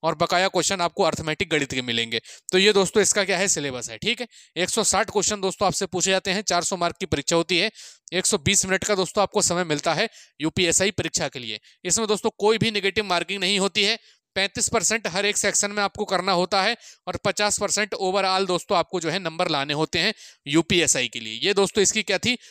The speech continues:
पूरी जानकारी है। और नेगेटिव मार्किंग दोस्तों इसमें होती नहीं है। बाकी जो बच्चे सेल्फ स्टडी कर रहे हैं तो यूपीएसआई के लिए दोस्तों एक स्टडी गाइड आती है, बहुत अच्छी गाइड है।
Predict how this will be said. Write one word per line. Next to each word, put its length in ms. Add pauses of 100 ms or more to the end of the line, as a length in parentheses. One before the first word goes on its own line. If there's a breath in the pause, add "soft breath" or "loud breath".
(160 loud breath)
पूरी 220
जानकारी 460
है। 140 (260 soft breath)
और 120
नेगेटिव 320
मार्किंग 360
दोस्तों 240
इसमें 200
होती 240
नहीं 140
है। 80
बाकी 260
जो 120
बच्चे 220
सेल्फ 280
स्टडी 280
कर 120
रहे 140
हैं 140 (340 loud breath)
तो 60
यूपीएसआई 600
के 120
लिए 100
दोस्तों 300
एक 120
स्टडी 320
गाइड 180
आती 220
है, 80
बहुत 180
अच्छी 280
गाइड 220
है। 80